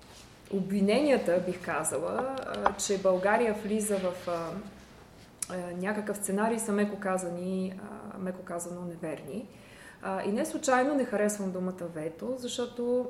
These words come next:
въпреки че сте прав, че така се, а, наложи в, а, публичното пространство, защото решението за започване на преговори с двете държави, а, беше взето още, а, март месец две хиляди и двайсета година. Това, което в момента България направи, е да не одобри преговорната рамка,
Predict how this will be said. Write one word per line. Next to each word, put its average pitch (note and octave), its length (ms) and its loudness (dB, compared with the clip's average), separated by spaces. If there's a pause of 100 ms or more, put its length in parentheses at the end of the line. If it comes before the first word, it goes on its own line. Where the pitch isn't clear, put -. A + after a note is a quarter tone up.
въпреки G3+ 400 0
че - 240 -6
сте - 140 -8
прав, F3+ 240 0
че - 140 -10
така D#3+ 220 -8
се, - 380 -6
а, - 260 -8
наложи D#3+ 300 -6
в, D#3 240 -8
а, - 120 -8
публичното E3 460 -8
пространство, G3+ 580 -2
защото B3+ 460 2
решението B3 460 2
за G3+ 60 -2
започване A3+ 420 -2
на G3 80 2
преговори G#3 440 0
с F3+ 160 -6
двете G#3 240 0
държави, F#3+ 580 -2 (540)
а, F#3+ 180 -4
беше G#3+ 300 2
взето G#3+ 320 2
още, G3+ 680 2
а, F3+ 160 -6
март G3 240 0
месец F#3 240 0
две F3+ 120 -2
хиляди F3 220 -8
и E3+ 40 -8
двайсета - 340 -10
година. - 260 -12 (1800)
Това, F#3+ 340 6
което E4 240 4
в - 80 -6
момента A#3 380 6
България F#3+ 520 4
направи, F#3 680 -6
е A#3 100 -4
да A3 180 0
не A3+ 140 2
одобри G#3 360 0
преговорната F3+ 580 -4
рамка, F3 380 -8